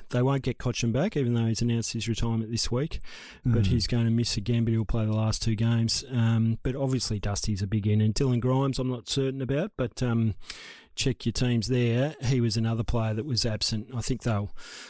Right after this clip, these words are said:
Speaker 1: I think they'll bounce back, and I think they'll attack the game hard, and, uh,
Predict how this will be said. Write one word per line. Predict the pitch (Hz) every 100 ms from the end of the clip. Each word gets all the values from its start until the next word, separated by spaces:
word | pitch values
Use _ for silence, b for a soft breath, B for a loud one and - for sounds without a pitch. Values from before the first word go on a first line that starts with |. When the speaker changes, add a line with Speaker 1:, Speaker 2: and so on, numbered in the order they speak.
| B
Speaker 1:
I | 127
think | 156 185
they'll | 151
bounce | 123 139 143 -
back, | 139 131 127
and |
I | 123
think | - 123
they'll | 123 117
attack | 113 - 120
the | 117
game | 117 110 98
hard, | 110 117 120 113 107 -
and, | 117 113 113 107 - - B B B B
uh, | 120 113 113 113 117 117